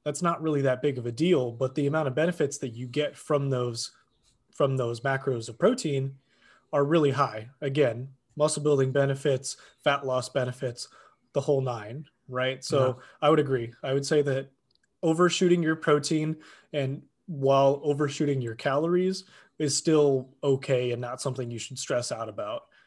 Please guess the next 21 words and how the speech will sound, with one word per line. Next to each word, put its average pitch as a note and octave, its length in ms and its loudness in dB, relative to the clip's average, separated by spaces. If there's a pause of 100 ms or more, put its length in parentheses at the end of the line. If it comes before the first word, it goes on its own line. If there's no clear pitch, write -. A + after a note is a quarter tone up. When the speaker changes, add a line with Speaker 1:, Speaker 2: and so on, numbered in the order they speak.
(140)
Speaker 1:
If C3 160 -8
you D#3+ 120 0
hit F3+ 160 0
your D#3+ 140 0
Speaker 2:
Mm. B2 60 -6
Speaker 1:
protein, C3+ 560 0 (760)
you're C#3 200 0
in C3+ 120 -2
a, B2 180 -4
you're D3+ 180 0
in C#3+ 80 2
a C3 60 0
good B2 200 -2
place. A#2 440 -10 (220)
But, C#3 300 2 (1000)
uh, C#3+ 180 0
another F#3+ 320 6
argument F3 380 2
that D3 120 -6
people D3 220 -2
make, C3 380 -2